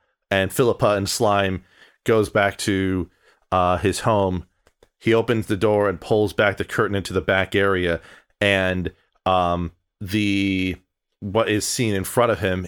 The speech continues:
is the clearing from his dream,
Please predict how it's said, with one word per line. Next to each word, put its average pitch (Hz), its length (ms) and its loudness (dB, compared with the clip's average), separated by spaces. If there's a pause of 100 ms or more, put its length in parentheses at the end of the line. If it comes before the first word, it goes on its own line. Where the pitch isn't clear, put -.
(120)
is 90 540 -2 (640)
the 92 560 -2
clearing 98 720 -2 (480)
from 95 680 -2 (200)
his 117 220 0
dream, 101 540 -2